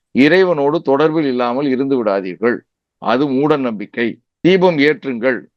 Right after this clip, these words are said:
இறந்தவர்களுடைய தலையிலேயே தீபம் ஏற்றி வழிபடுவது நம்முடைய பண்பாடு, வழக்கம். எனவே, தினசரி தீபம் ஏற்றுங்கள். இறந்தவர்களை நினைத்து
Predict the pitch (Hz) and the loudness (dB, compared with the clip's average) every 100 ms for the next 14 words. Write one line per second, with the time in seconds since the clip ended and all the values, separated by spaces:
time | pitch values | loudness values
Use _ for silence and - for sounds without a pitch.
0 | _ _ _ - 120 160 175 185 175 165 | _ _ _ -8 -2 0 2 2 2 -2
1 | 151 143 127 127 143 156 151 175 180 151 | -4 -4 -4 -2 -2 -2 -4 -4 -4 -4
2 | 151 143 131 165 143 135 139 127 123 151 | -2 -2 -2 -2 0 0 0 -2 -2 -2
3 | 139 117 120 139 127 123 123 117 139 120 | -4 -2 -2 -2 -2 -2 -2 -2 -2 -2
4 | 113 - 135 113 - _ _ _ _ _ | -4 -2 -4 -4 -12 _ _ _ _ _
5 | _ - 127 147 170 120 147 160 160 160 | _ -6 -2 2 2 0 0 0 0 -2
6 | 139 147 143 131 120 95 95 113 92 _ | -2 -2 -2 -2 -4 -6 -4 -4 -4 _
7 | _ _ - 120 135 185 190 180 165 147 | _ _ -8 -4 -2 0 0 -2 -2 -6
8 | 131 135 147 - 180 190 | -6 -6 -6 0 0 0